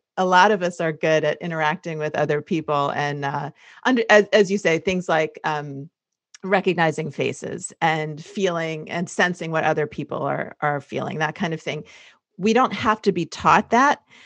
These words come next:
But the reason we have school, formal systems of education,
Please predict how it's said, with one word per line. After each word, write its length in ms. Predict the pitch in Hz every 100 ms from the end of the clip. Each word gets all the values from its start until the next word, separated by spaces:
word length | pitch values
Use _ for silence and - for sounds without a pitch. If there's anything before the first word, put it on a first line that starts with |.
| - _ -
But 180 | 190 190
the 100 | 175
reason 380 | 190 302 240
we 120 | 196 196
have 300 | 175 156 147
school, 720 | - - 269 330 147 135 185
formal 520 | - - 208 220 196 175
systems 480 | - 202 185 165
of 100 | 147
education, 640 | 156 151 - 220 269 147